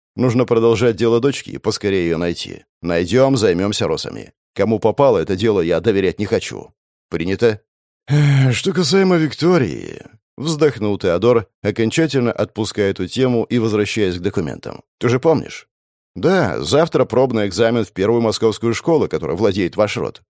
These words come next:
Частично владеет, если точнее. И я знаю, что она способна туда поступить на бюджет, причём будучи простолюдинкой». Теодор поднял глаза. «И она должна завалить. Россы — угроза для моей репутации.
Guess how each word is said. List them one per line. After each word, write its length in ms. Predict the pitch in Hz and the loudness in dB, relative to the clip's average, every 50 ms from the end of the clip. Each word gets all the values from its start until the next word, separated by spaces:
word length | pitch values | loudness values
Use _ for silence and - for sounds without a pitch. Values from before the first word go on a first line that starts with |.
| _ - | _ -10
Частично 440 | - 175 180 - 214 160 - 104 101 | -8 -8 -4 -4 -4 -4 -2 -2 0
владеет, 360 | 104 120 127 127 104 65 - | 2 2 2 2 0 -2 -2
если 220 | 90 90 - 98 - | -4 -4 -4 -2 -2
точнее. 500 | 127 123 - 147 113 - - - - - _ _ _ _ _ _ _ _ _ - | -2 -2 0 -2 -2 -4 -4 -10 -16 -20 _ _ _ _ _ _ _ _ _ -6
И 100 | - 95 | -2 2
я 160 | 110 127 139 | 4 4 4
знаю, 340 | 131 127 156 165 175 175 160 | 4 2 2 2 2 2 2
что 180 | - - 147 147 | 0 2 2 2
она 140 | 147 147 | 4 2
способна 500 | 131 - 135 135 131 - 151 143 135 127 | 0 0 -2 -2 0 2 2 2 2 0
туда 220 | - 127 117 120 117 | 0 0 2 2 2
поступить 540 | - 117 117 - - 123 - - 120 - 113 | 2 0 -6 -2 -4 -4 -2 -2 -6 -4 -2
на 100 | 113 107 | -2 -2
бюджет, 480 | 98 120 120 113 104 143 127 - - | 0 -2 -4 -2 0 0 0 0 -2
причём 400 | - 85 82 - - 104 87 82 | -6 -8 -6 -4 -2 -4 -4 -2
будучи 320 | 90 107 98 98 - 101 92 | -4 -4 -4 -4 -8 -8 -6
простолюдинкой». 920 | - 104 104 - - 120 131 131 113 85 69 - - 50 50 50 - _ _ _ _ _ _ _ | -4 -4 -4 -2 -2 0 0 0 -2 -4 -4 -6 -12 -14 -14 -14 -20 _ _ _ _ _ _ _
Теодор 360 | - 82 73 71 82 127 143 160 | -6 -4 -4 -2 -2 -2 -2 -2
поднял 460 | _ - 113 98 76 92 90 90 87 | _ -4 -4 -2 -2 -2 -4 -4 -2
глаза. 480 | 82 90 85 - 62 52 50 - - _ _ _ _ _ - | -2 -4 -4 -4 -6 -10 -12 -14 -18 _ _ _ _ _ -2
«И 80 | 80 | 0
она 220 | 92 101 117 120 113 | 0 2 2 0 2
должна 420 | 117 117 113 107 98 117 113 110 | 4 2 2 2 0 0 0 0
завалить. 680 | 98 - 107 98 92 90 73 57 52 50 - - _ _ _ _ _ _ | 0 0 0 0 0 -2 -4 -4 -8 -14 -16 -20 _ _ _ _ _ _
Россы — 520 | - - 95 107 120 123 120 - 131 131 - - | -6 -2 2 4 4 4 2 0 -2 -2 -2 -2
угроза 440 | 113 107 101 98 101 101 90 107 | -4 -2 0 0 -2 0 0 -2
для 140 | 90 90 95 | -2 0 -2
моей 220 | 92 98 98 101 101 | 0 0 0 0 0
репутации. 760 | 104 - 113 104 - - - - - 57 50 50 50 - | -2 -2 -4 -2 -2 -2 -4 -4 -8 -10 -10 -14 -16 -20